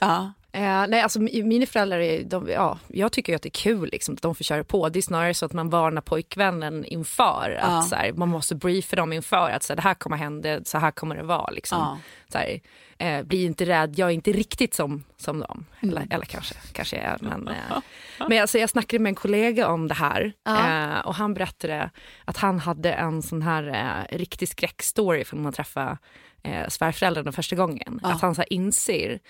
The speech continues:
Speaker 2: när han är på väg dit att så här, jag håller på att bli magsjuk.
Speaker 3: Nej.
Speaker 2: Så komma in
Speaker 1: Oh, vad taskigt.
Speaker 2: och det börjar med att han spyr ner, han hinner inte toan, han spyr ner hela hallen.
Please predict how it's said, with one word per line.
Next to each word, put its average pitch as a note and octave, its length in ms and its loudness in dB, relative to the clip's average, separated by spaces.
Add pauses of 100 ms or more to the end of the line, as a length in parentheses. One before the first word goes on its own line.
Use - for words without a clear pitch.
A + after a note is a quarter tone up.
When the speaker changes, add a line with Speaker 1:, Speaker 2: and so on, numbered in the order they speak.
(280)
Speaker 2:
när E3+ 140 -2
han E3 140 0
är D3 40 -2
på - 100 -12
väg D#3+ 280 0
dit - 640 -4
att - 200 -4
så - 100 -4
här, D3+ 60 -2
jag E3 120 0
håller D#3+ 300 -4
på - 100 -8
att E3 40 -4
bli D#3+ 100 -4
magsjuk. - 640 -4
Speaker 3:
Nej. G3 260 -4 (600)
Speaker 2:
Så - 120 -2
komma G#3 300 2
in C4+ 500 4
Speaker 1:
Oh, F3 200 0 (140)
vad E3+ 140 -8
taskigt. - 280 -6
Speaker 2:
och - 520 2
det F#3 140 -2
börjar G#3+ 320 4
med F3 100 2
att E3 60 -4
han F3+ 220 -2
spyr A3+ 560 2
ner, E3+ 560 0
han G3 140 -2
hinner F#3 200 2
inte E3 120 -2
toan, E3+ 300 2
han D#3+ 100 -2
spyr A3 420 2
ner E3+ 200 2
hela E3 280 0
hallen. F3 500 -2